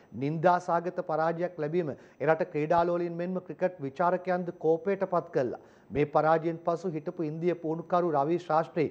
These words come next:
ඉන්දිය ප්‍රීමියර් ලීග්ද නැතිනම් ඉන්දිය ක්‍රිකට් යන දෙකෙන් එකක් තෝරා ගැනීමට ක්‍රීඩකයන් මෙන්ම පාලක මණ්ඩලයේද තීරණයක් ගත යුතු බව ප්‍රකාශ කර තිබෙනවා. මේ ඉන්දිය ක්‍රීඩකයන්ට එල්ල කෙරුණු දරුණු සරදමක්.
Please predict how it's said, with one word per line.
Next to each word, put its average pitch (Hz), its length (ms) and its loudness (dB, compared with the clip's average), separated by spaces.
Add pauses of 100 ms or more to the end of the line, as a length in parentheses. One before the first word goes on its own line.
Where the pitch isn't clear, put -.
(280)
ඉන්දිය 160 360 2
ප්‍රීමියර් 180 500 0
ලීග්ද 175 680 0 (440)
නැතිනම් 190 580 2 (120)
ඉන්දිය 165 340 2
ක්‍රිකට් 196 460 0
යන 208 220 4
දෙකෙන් 220 380 -2
එකක් 214 340 0
තෝරා 190 280 4
ගැනීමට 180 460 -2 (300)
ක්‍රීඩකයන් 180 580 2
මෙන්ම 185 280 -2
පාලක 170 380 2
මණ්ඩලයේද 185 560 0
තීරණයක් 175 520 -2
ගත 185 240 2
යුතු 185 120 -6
බව 165 280 2 (320)
ප්‍රකාශ 180 440 0
කර 170 180 -2
තිබෙනවා. 147 380 0
මේ 156 180 0
ඉන්දිය 165 300 -2
ක්‍රීඩකයන්ට 180 600 -2
එල්ල 170 220 0
කෙරුණු 180 420 -2 (320)
දරුණු 170 460 2
සරදමක්. 170 600 0